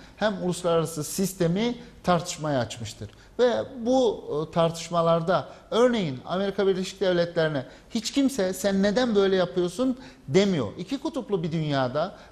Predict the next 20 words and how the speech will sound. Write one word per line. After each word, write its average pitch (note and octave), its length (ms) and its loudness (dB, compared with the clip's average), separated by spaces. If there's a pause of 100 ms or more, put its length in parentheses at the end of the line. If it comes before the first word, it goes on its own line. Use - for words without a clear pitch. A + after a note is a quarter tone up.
bir A#3+ 100 -6
tarafta G#3 340 -2
Sovyetler F3 560 2
Birliği D3 280 0
vardı, C3 420 0 (280)
diğer G#3+ 240 2
tarafta D#3+ 340 -2
Amerika C#3 440 0
vardı. A2 320 -4 (260)
Bunun D4+ 200 2
peki D4+ 260 0
anlamı B3+ 420 2
ne? D3 160 0 (500)
Çok B3 240 -4
kısa - 160 -2
özetleyerek F#3 680 2
geçiyorum. C3+ 440 -6
Bunun C4+ 200 2
anlamı G3 400 0
şu. C3 240 -4